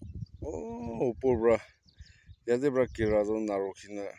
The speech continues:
সিতা যায় না আরো। এফালে নিচেতে যায় না, এফালে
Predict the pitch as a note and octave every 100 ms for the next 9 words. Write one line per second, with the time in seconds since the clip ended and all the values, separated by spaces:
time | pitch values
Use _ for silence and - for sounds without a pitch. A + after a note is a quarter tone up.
0 | - - - - _ _ _ _ _ _
1 | _ - C#3+ A#2 A2 G#2+ G#2 A2 A2 -
2 | _ _ - _ _ _ - A2 A2+ G#2+
3 | F#2+ G2+ G#2 G#2 G2 G2 F#2+